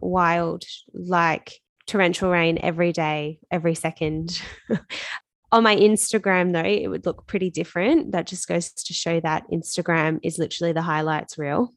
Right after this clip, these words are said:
because every time it's just quickly blue sky, we'll take a photo and you don't take photos of the torrential rain. But yeah, we've just been waiting out a lot of bad weather to, like, sail and do all that stuff.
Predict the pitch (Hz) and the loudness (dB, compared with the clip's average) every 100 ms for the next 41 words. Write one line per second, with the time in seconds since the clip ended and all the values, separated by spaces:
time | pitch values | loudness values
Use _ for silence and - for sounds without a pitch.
0 | - 175 180 175 165 196 196 175 202 170 | -4 -2 0 0 0 4 4 4 2 0
1 | 165 - - 165 - _ - 190 185 170 | 2 -2 -6 -8 -10 _ -6 -2 0 0
2 | 165 165 - 160 156 160 151 160 - - | 0 0 0 0 2 0 -2 -4 -14 -20
3 | - 202 175 185 170 165 160 170 262 - | -2 0 2 2 2 4 2 2 0 -4
4 | _ - 190 190 185 190 190 - 202 180 | _ -6 0 2 2 2 0 0 -2 -2
5 | - - 175 170 170 165 175 160 175 170 | -4 -8 -4 -2 -2 -4 -6 -4 -2 -4
6 | - 175 175 - 175 165 165 165 175 165 | -4 -6 -6 -2 0 2 2 2 0 0
7 | 151 - - 170 151 175 170 180 - 170 | 0 -2 -2 0 0 -4 -4 -6 -4 -2
8 | 170 160 156 156 151 147 147 156 160 - | 0 0 -2 -2 -4 -4 -4 -6 -8 -18
9 | - - - 285 277 254 240 214 208 208 | -20 -12 2 4 6 6 6 4 2 0
10 | 196 170 - - 185 175 165 165 160 151 | 0 -2 -6 -4 0 0 0 -2 -4 -6
11 | 156 156 _ _ _ _ - 160 156 147 | -8 -10 _ _ _ _ -4 0 0 -2
12 | - - 131 160 - | -6 -6 -4 -4 -8